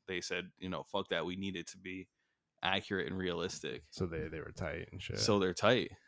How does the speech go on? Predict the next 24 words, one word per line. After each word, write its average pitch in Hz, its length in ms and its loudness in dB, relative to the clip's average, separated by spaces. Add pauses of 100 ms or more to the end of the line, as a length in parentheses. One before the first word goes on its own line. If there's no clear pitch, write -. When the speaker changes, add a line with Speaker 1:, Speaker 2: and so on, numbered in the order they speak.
Speaker 1:
The 95 60 -2
measurements 104 580 4
are, 90 320 6 (260)
like, 87 320 -4 (640)
one-to-one 95 640 2
scale, - 460 0
dude. - 100 -6
Speaker 2:
No - 120 -2
Speaker 1:
It's - 100 -6
Speaker 2:
shit. - 340 -8 (220)
That's - 140 0
pretty - 180 -6
sick. - 260 -10 (140)
Speaker 1:
That's 104 240 4
why 113 200 8
in 101 320 6
the, 90 520 4 (280)
I 92 120 -4
forget 104 380 -2
the 107 80 0
name 95 200 2
of 90 80 0
the 82 60 0
mission, 87 540 -2